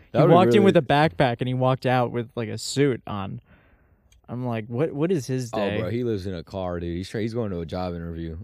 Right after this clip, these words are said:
Speaker 1: I know damn well that's what he's doing, bro.
Speaker 2: Yeah, probably. I hope not.
Speaker 1: But you know what sucks, dude? For some reason, McDonald's don't have, McDonald's bathrooms don't have mirrors.
Speaker 2: Uh, no, they don't.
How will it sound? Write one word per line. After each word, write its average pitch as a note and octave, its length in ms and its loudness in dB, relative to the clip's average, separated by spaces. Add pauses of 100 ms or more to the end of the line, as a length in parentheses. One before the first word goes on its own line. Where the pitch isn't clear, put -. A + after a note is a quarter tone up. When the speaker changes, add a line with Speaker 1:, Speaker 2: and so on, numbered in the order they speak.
Speaker 1:
I - 60 -10
know A2+ 100 -4
damn G2 320 -4
well G2 100 -4
that's F#2 160 -6
what G2 120 -6
he's F2+ 140 -6
doing, F2+ 340 -6
bro. F2 300 -10 (800)
Speaker 2:
Yeah, G#2+ 320 -8 (680)
probably. G#2 480 -6
I A2+ 120 -4
hope C3 200 -2
not. G#2 380 -10
Speaker 1:
But G2+ 160 -8
you A2+ 80 -4
know B2 120 -4
what A2 120 -2
sucks, A2 340 -6
dude? C3 320 -4
For G2+ 140 -12
some A2+ 240 -8
reason, A#2+ 320 -6
McDonald's G2+ 600 -6
don't G2 200 -6
have, G#2 240 -6
McDonald's G#2 680 -6
bathrooms A2+ 520 -8
don't G2+ 220 -6
have A2 120 -6
mirrors. F#2 720 -10 (200)
Speaker 2:
Uh, C3+ 260 2
no, D#3 160 6
they C3+ 140 2
don't. B2 400 -4